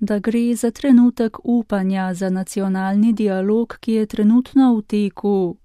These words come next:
Pri le-tem katoliška cerkev posreduje z namenom, da bi udeležencem pomagala najti rešitve, ki bi primerno odgovorile na krizo, skozi katero se prebija haitijski narod.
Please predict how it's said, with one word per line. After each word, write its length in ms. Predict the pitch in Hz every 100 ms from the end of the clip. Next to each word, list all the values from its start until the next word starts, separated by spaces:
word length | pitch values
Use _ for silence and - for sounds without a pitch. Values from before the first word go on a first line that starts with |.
| _
Pri 300 | 202 202 190
le-tem 580 | 202 220 - 226 233 233
katoliška 680 | 240 - 190 190 190 - 190
cerkev 580 | - 214 226 - 233 214
posreduje 720 | 214 - 214 202 233 254 247
z 140 | 226 208
namenom, 680 | 196 208 220 226 220 220 -
da 180 | - 240
bi 180 | 254 262
udeležencem 960 | 254 214 208 214 208 226 208 233 226
pomagala 600 | 214 202 190 196 196 190
najti 440 | 196 202 214 233 214
rešitve, 720 | 196 - 226 220 220 226 226
ki 160 | - 208
bi 200 | 214 220
primerno 720 | - 214 214 233 247 247 240
odgovorile 720 | 220 208 220 208 208 233 262 254
na 160 | 202
krizo, 640 | - 214 220 220 247 233 233
skozi 480 | - - 196 202 190
katero 520 | 190 190 214 233 240
se 180 | - 214
prebija 540 | - 196 208 240 240
haitijski 720 | 233 208 226 240 262 254 - 220
narod. 600 | 208 196 190 185 180